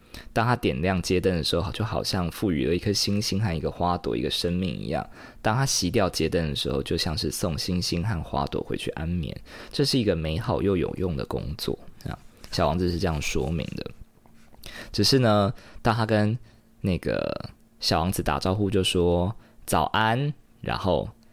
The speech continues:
接下来呢，小王子就再继续跟他讲话，他就说：“哦，我接下来要把灯熄掉了，晚安。”所以他就一直重复跟他说：“早安，晚安。”然后说：“这个就是我工作的规则。”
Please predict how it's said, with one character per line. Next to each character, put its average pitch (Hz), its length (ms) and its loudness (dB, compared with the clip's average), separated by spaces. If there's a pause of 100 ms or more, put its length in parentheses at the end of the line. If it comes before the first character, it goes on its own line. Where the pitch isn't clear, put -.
(220)
接 107 160 2
下 104 180 2
来 80 80 0
呢， 82 240 0
小 78 160 0
王 73 120 0
子 82 120 -2
就 80 220 0
再 - 180 0
继 98 140 0
续 92 100 0
跟 85 140 0
他 78 60 0
讲 78 180 -2
话， 82 300 -2
他 80 100 0
就 87 120 2
说 87 320 2 (500)
：“哦， 110 420 4
我 82 140 2
接 104 100 2
下 120 140 2
来 - 20 2
要 92 60 2
把 80 120 0
灯 101 220 0
熄 - 220 0
掉 90 180 4
了， 55 240 0
晚 67 220 0
安。” 87 280 0 (380)
所 - 140 2
以 - 20 8
他 117 40 4
就 131 100 4
一 147 80 6
直 113 120 4
重 82 240 2
复 98 120 0
跟 90 100 2
他 85 100 2
说 85 260 2
：“早 69 240 0
安， 82 360 0
晚 71 240 -2
安。” 76 280 -2
然 76 120 0
后 82 80 2
说 92 300 4 (360)
：“这 - 120 2
个 143 80 6
就 120 100 4
是 107 140 2
我 80 140 4
工 92 280 2
作 90 240 2
的 52 160 0
规 73 340 2
则。” 50 240 -2